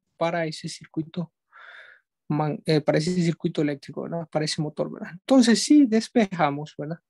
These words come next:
Sí. Y sustituimos los valores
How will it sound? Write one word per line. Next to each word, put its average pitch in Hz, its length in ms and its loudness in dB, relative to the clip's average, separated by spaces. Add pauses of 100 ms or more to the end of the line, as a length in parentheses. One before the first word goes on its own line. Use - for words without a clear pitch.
(120)
Sí. 196 280 -8 (1200)
Y 240 200 8
sustituimos 180 920 4
los 196 140 2
valores 175 580 2